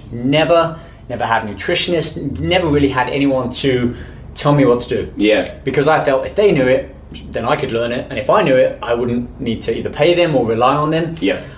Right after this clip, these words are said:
Speaker 1: I think it was more, I've always liked doing stuff myself. So doing my first competition, which was two thousand five now, that was my first chance to put all of this understanding into action from my training and nutrition.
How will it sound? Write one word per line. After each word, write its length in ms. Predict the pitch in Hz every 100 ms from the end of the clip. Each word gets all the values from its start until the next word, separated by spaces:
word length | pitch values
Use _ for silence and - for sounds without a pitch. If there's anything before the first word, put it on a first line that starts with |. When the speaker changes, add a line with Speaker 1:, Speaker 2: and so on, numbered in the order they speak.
| -
Speaker 1:
I 60 | -
think 140 | 165
it 20 |
was 120 | 170 139
more, 220 | 143 -
I've 160 | 135
always 320 | 151 196 190 -
liked 280 | 151 147
doing 160 | 156 143
stuff 220 | 143 131
myself. 440 | 110 - 107 90 - -
So 360 | - 160 - - - - - -
doing 180 | 196 202
my 140 | 175 -
first 180 | 160
competition, 460 | - 147 - 156 147
which 160 | 143 143
was 580 | 131 120 - - - - - - - - - - - -
two 140 | - 151
thousand 360 | 160 147 110
five 280 | - 139 151
now, 360 | 180 190 147 - -
that 120 | - 175
was 140 | -
my 160 | 143 143
first 220 | 151 147
chance 400 | 151 139 - -
to 200 | 139 123
put 280 | - 143 -
all 180 | 180 208
of 80 |
this 380 | 185 170 - -
understanding 800 | 160 151 147 - 151 151 147 147 147
into 520 | 135 131 - 131 127
action 500 | 127 123 - 101 87
from 160 | - 120
my 80 | 110
training 380 | - 160 156 139
and 80 |
nutrition. 540 | 123 - 143 - -